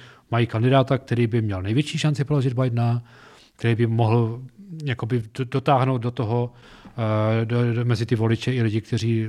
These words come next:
v tuto chvíli, eh, republikány v žádném případě volit nebudou, ale nedostanou ho přes primárky, jo,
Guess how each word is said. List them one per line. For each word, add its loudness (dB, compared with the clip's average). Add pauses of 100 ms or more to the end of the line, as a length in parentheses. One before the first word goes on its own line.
v -20
tuto 0
chvíli, -2 (320)
eh, -2
republikány 2
v 2
žádném 2
případě 0
volit 0
nebudou, 4 (920)
ale -4
nedostanou 0
ho 4
přes -8
primárky, -2
jo, -8